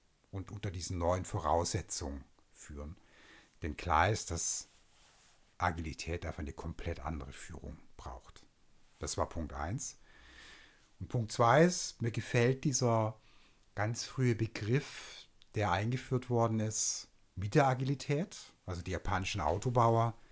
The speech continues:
Honda, Toyota in den siebziger Jahren, die haben das Built-in Instability genannt, also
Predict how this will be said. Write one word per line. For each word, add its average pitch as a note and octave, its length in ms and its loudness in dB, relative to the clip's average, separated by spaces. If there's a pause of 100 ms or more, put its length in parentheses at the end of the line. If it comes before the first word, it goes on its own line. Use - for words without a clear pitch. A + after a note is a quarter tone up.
(560)
Honda, F#2+ 280 -2
Toyota F2 540 -4
in F2 80 -2
den D#2+ 80 -4
siebziger - 360 -10
Jahren, D#2+ 360 -2
die F2+ 100 -6
haben E2+ 220 -4
das - 360 -6 (1000)
Built-in B2 640 2
Instability G#2+ 960 -2
genannt, D#2+ 380 -4
also F2 200 -8